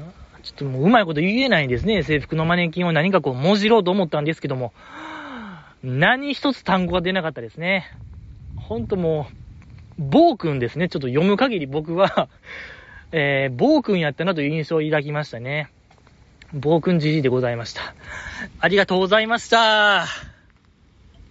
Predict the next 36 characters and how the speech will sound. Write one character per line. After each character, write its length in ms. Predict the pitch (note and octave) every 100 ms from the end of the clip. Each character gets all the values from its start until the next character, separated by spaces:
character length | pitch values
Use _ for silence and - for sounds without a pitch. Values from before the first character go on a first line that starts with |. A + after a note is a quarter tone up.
| - - - - - - - - - - - - _ _ _ _ _ _ -
ね 320 | D#3+ A#3 D4
え、 40 |
ほ 100 | G3
ん 120 | F3+
と、 80 | D#3
い 60 | D#3
や、 100 | C#3+
小 180 | - D3
松 220 | D#3 D3
さ 220 | - D#3
ん 40 |
の 120 | D#3 D#3+
あ 40 |
れ 80 | F3+
で 60 |
終 80 | F3
わ 120 | F#3
っ 40 | G#3
ち 120 | -
ゃ 40 |
っ 40 | G3+
た 160 | -
か 140 | C3 B2+
ら。 100 | A#2 - - - - - - - - - - - - - - - - - - - - - - - - - - - - - - - - - - - -
え 280 | G3 F#3+ F#3+
ー、 40 | F3+
次、 460 | - B3+ B3 A#3+ - - - - - - - - - - - -
読 160 | F#3
み 120 | G3+ G#3+
た 100 | G#3+
い 80 |
と 200 | F3+ E3+ - - - - - - - - -
思 180 | F3 F#3
い 60 |
ま 220 | F#3+ G3+ G3
す。 160 | -